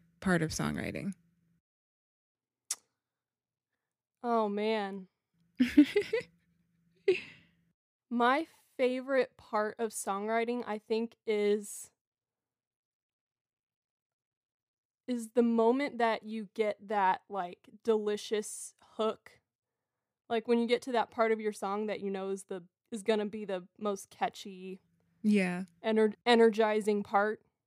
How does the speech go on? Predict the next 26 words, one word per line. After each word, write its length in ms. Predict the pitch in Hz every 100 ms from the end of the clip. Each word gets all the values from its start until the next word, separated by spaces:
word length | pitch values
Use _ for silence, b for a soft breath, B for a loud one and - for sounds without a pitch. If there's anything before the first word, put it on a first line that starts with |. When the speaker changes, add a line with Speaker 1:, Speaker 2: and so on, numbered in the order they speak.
| _ _ _ _ _ _ _ _ _ _ _ _ 214
Speaker 2:
Um, 500 | 214 202 196 202 202 _ _ _
there's 240 | 220 214
just 220 | 233 226 - -
something 420 | - 240 226 240 226
about 320 | 190 202 -
that 240 | 202 -
that 160 | 202 196
gives 220 | 208 202
me 140 | 208 185
goosies 500 | 208 202 - 214 208
every 260 | 202 196
time, 420 | 202 208 196 202 208
and 80 |
I 80 | 196
get 160 | 202 -
super 540 | - 247 240 233 220
excited, 640 | 226 - 208 202 208 214 208
like, 220 | 196 196 _
"Oh 160 | 277 226
my 160 | 214
Speaker 1:
<laughs> 0 |
Speaker 2:
gosh, 320 | 208 202 208 202
I'm 140 | 202
so 260 | - 202 202
excited 480 | - 190 196 190 -
to, 160 | -